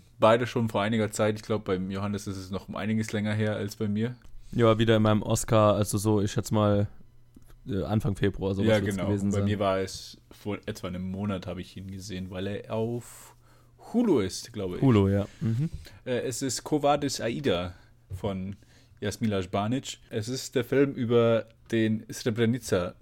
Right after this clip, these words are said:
Speaker 1: äh, Genozid, der während des Bosnischen Krieges, äh, von den Serb-,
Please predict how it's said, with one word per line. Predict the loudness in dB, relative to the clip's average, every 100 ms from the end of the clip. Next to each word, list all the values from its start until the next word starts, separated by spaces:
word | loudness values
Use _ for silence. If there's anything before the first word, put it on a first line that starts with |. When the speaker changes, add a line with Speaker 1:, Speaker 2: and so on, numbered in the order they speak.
| -6
Speaker 1:
äh, | -4 -4
Genozid, | -6 -4 -4 -4 -6 -6 -12 -20 -20 -18
der | -4 -2 -2 -2
während | -2 -2 -4
des | -8 -8 -10 -8
Bosnischen | -6 -6 -8 -8 -8
Krieges, | -6 -6 -6 -10 -12
äh, | -8 -6 -8 -10 -18 -20 -20
von | -20 -8 -4
den | -4 -6 -8
Serb-, | -2 -2 -2